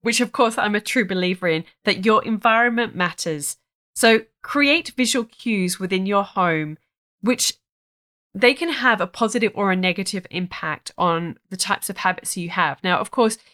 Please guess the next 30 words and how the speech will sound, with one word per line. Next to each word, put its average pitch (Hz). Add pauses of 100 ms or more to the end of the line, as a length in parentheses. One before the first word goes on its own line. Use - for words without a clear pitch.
(140)
if 240
you 240
have, 190
for 180
instance, 165 (220)
cookies 190
or 170 (200)
sugary 180
treats -
on 185
a 180
counter 254
in 175
a 170
jar, 170 (320)
then 285
you're 240
more 226
likely 180
to -
eat 294
them 175
because 180
they're 185
there 170
right 165
in 165
front 165
of 170
you. 147